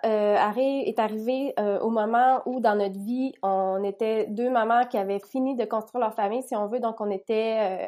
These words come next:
au, de retour dans le monde du travail. Puis là, on se questionnait à savoir,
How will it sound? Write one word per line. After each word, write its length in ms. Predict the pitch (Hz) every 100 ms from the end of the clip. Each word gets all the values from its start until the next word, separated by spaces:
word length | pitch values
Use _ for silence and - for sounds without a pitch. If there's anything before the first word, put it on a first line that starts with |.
| -
au, 260 | 240 220 226
de 100 | 214
retour 360 | 202 196 254 262
dans 140 | 247
le 60 | 202
monde 220 | 202 226
du 80 | 240
travail. 520 | - 220 196 214 247 262
Puis 100 | 220
là, 220 | 240 247
on 60 | 214
se 100 | -
questionnait 420 | 214 226 214 240
à 60 |
savoir, 560 | 247 208 196 214 226 233